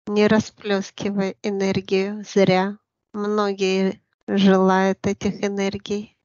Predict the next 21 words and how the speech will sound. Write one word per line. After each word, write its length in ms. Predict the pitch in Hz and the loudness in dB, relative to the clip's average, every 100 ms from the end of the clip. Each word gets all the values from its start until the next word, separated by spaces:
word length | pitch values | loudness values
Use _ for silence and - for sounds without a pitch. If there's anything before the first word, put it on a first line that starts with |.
| - | -6
Научись 640 | 208 202 202 - 196 - | -2 0 0 2 0 0
балансировать 1000 | 190 190 190 190 - 196 180 180 185 185 | -2 0 0 -4 -4 0 0 2 0 -2
и 100 | - | -6
гармонизировать 1080 | 214 202 190 190 190 185 180 175 185 180 - | -2 -2 -2 -4 -6 -2 -2 0 -2 -4 -8
ее 160 | 190 190 | -10 -8
внутри 400 | 190 185 196 190 | -8 -6 -4 -4
себя. 500 | - - 185 180 185 - _ | -4 -8 -6 -6 -6 -12 _
Это 320 | 202 196 196 | -2 0 0
важно. 640 | 185 175 185 190 190 196 _ _ _ - | 2 2 2 0 -4 -8 _ _ _ -2
Я 180 | 208 202 | 0 2
благодарю 760 | 220 220 220 214 208 196 180 | 2 2 0 2 2 0 -4
вас 180 | 185 185 - | -8 -8 -6
за 100 | 185 | -6
ваш, 280 | 190 190 - - | -6 -8 -12 -18
за 480 | 202 196 196 202 220 - | -6 0 0 0 -8 -6
эту 360 | 214 202 - 214 | 0 0 0 -10
встречу 640 | - - 208 190 185 - | -12 -2 2 2 0 -6
и 200 | 196 220 | -8 -4
за 200 | 202 202 | 0 0
ваш 320 | 190 196 - - | 2 0 -2 -6
прием. 580 | 190 185 180 175 180 | -4 -2 -2 -4 -10